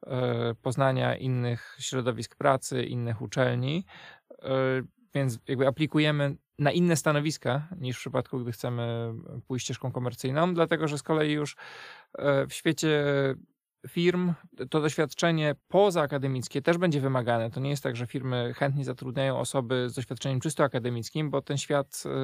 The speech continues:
e, biznesowy jest jednak inny. Toczy się w innym tempie, są inne wymagania. E, jakby praca z klientem czy, czy praca nad takimi praktycznymi aspektami, aspektami wdrożenia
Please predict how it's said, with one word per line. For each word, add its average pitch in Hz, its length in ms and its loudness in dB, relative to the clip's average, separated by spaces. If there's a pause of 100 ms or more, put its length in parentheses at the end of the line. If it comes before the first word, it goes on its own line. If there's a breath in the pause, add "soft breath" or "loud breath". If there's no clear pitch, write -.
e, 131 60 -2
biznesowy 135 440 -2
jest 135 120 -2
jednak 143 260 -4
inny. 123 340 -2
Toczy - 240 -8
się 131 100 -4
w 131 60 -4
innym 156 240 0
tempie, 135 280 -2
są 131 120 -4
inne 151 220 0
wymagania. 123 640 0 (560 loud breath)
E, 131 480 2 (260)
jakby 123 160 0
praca 151 260 2
z 139 60 -8
klientem 147 760 2
czy, 117 180 -6
czy - 120 -12
praca 139 360 2
nad 131 180 -2
takimi 123 520 -4 (300)
praktycznymi 151 520 0
aspektami, 131 640 -4
aspektami 135 480 -4
wdrożenia 139 580 2